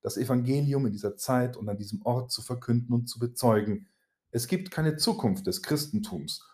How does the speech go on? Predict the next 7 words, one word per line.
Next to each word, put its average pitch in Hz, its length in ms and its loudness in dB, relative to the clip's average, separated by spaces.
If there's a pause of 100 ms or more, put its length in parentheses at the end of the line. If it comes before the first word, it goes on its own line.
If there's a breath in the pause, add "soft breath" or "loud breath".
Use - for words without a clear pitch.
(140)
ohne 165 540 4 (160)
eine 123 420 4 (120)
erneuerte 90 580 -4
Kirche“, 92 520 -6 (360)
so - 380 -8 (160)
Kardinal 95 640 -10 (240)
Marx. - 580 -14